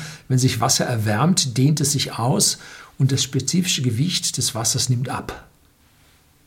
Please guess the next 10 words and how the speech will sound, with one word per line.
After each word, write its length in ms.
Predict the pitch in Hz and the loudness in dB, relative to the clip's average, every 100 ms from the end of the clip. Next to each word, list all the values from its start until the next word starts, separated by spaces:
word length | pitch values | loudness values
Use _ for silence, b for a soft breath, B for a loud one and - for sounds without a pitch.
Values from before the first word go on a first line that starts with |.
| _ | _
Damit 320 | 110 123 123 | -4 -2 -2
muss 360 | 110 110 131 143 | 0 2 4 4
es 140 | - | 0
aufsteigen. 720 | - 98 - - - - - - - _ _ _ - - - _ - _ _ _ - | -2 -8 -6 -6 -8 -12 -14 -18 -20 _ _ _ -20 -20 -20 _ -20 _ _ _ -16
So, 120 | - - | -16 -14
leichteres 480 | - 98 104 107 - | -10 -6 -4 -4 -6
Wasser 360 | - - 107 104 B B B B B - | -2 -2 -2 -8 B B B B B -2
ist 280 | - - | 0 0
oben. 380 | - 127 196 - - - _ - _ _ _ - - | 0 4 4 2 -6 -20 _ -20 _ _ _ -18 0
Und 260 | 143 131 | 4 6